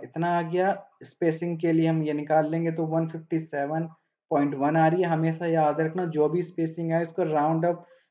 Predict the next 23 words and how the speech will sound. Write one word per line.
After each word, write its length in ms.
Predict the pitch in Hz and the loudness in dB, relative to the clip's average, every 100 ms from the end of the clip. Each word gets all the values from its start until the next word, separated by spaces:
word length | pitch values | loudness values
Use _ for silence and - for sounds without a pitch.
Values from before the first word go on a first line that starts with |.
| - | -4
नहीं 140 | 143 147 | -4 0
करना, 220 | 165 196 | 0 2
राउंड 440 | 165 160 175 180 160 | 4 4 2 2 4
डाउन 260 | 156 165 | 6 4
करना 240 | 156 127 127 | 0 -2 -2
है, 60 | |
यानी 160 | 135 151 | -2 -2
कि 120 | 160 | -2
नीचे 300 | 175 160 160 | -2 -2 0
वाली 200 | 175 165 | 2 4
वैल्यू 300 | 160 151 147 | 4 2 0
लेनी 220 | 131 131 | -2 -2
है। 60 | 147 | -4
वन 160 | 160 160 | -4 -6
फिफ्टी 360 | 165 - 180 - | -8 -8 -6 -4
एमएम 260 | 151 160 | -2 0
हमने 340 | 156 156 147 202 226 _ _ _ - | -2 -4 -6 -6 -8 _ _ _ 0
एज्यूम 400 | 156 143 147 139 | 2 2 -2 -4
कर 120 | 127 123 | -2 -4
ली। 160 | 127 170 | -2 0
अब 140 | 160 | 2
वन 160 | 165 185 | 0 0
फिफ्टी 380 | 190 202 - | -4 -8 -8